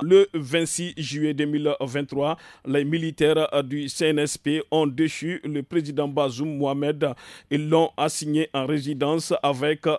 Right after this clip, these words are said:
son épouse et son fils. Hussein Issa Djibo, vous avez parcouru la décision de la Cour de justice de la cedeao. Quel point saillant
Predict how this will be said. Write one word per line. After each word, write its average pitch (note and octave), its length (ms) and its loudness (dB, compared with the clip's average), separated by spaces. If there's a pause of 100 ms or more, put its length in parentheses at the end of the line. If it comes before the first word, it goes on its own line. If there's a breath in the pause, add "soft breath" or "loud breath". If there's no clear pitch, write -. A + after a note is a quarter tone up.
(120)
son C3+ 300 -2
épouse D3+ 560 -2 (120)
et D#3 260 -2
son D#3 240 -4
fils. - 420 -6 (400 loud breath)
Hussein D#3+ 200 4
Issa E3 240 2
Djibo, C#3+ 440 -2 (320 soft breath)
vous D#3 200 0
avez E3 320 2 (100)
parcouru D3+ 600 -2
la C3+ 160 -2
décision C#3+ 500 -2
de C3+ 140 -4
la C3 160 -2
Cour D3 360 -2 (120)
de B2+ 100 -6
justice B2+ 480 -4
de B2+ 300 -2
la B2+ 280 -2
cedeao. C3 760 -2
Quel G#3+ 180 4
point F3+ 380 0
saillant E3 500 0